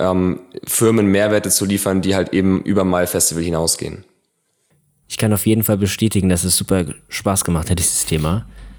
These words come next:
Speaker 2: Ähm, wir haben wirklich, äh, echt alles am Anfang mal versucht und dann aber relativ schnell gemerkt, wo wirklich der Need ist bei unseren Kunden. Ähm, das ist auch so ein Thema. Natürlich konnten wir nicht am Anfang direkt sagen, zack, das sind unsere Produkt-, äh, oder unsere Dienstleistungen auf dem Papier mit den Preisen.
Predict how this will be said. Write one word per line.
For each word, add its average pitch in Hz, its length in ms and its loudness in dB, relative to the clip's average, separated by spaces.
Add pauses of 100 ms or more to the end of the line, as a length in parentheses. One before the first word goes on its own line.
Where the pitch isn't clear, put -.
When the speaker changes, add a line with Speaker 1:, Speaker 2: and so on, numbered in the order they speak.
(240)
Speaker 2:
Ähm, 87 580 2 (480)
wir 90 160 0
haben 95 160 2
wirklich, - 520 -4
äh, 90 460 0 (160)
echt 104 380 -6
alles 107 260 0
am - 80 0
Anfang 98 360 0
mal 92 160 2
versucht 110 520 0
und 90 140 0
dann 92 240 2
aber 90 180 0
relativ 110 260 0
schnell 101 200 2
gemerkt, 92 560 0
wo 101 400 2
wirklich 107 220 -2
der 90 120 2
Need 123 300 2
ist - 180 -4
bei - 80 -4
unseren 82 260 -4
Kunden. 123 440 0 (680)
Ähm, 98 520 0 (100)
das 101 140 0
ist 98 100 -4
auch 104 80 0
so 113 100 0
ein 101 60 -2
Thema. 101 240 2
Natürlich 107 320 2
konnten 113 180 -2
wir 107 60 4
nicht 98 100 2
am - 60 -4
Anfang 104 260 0
direkt 92 260 0
sagen, 95 340 0
zack, - 280 -6
das - 140 0
sind 92 100 0
unsere 92 280 2
Produkt-, - 460 -2
äh, - 40 -6
oder 90 1040 0
unsere 95 180 0
Dienstleistungen 92 720 0
auf 76 140 -4
dem 95 80 -6
Papier 98 420 2
mit 92 280 0
den 92 120 2
Preisen. 185 540 0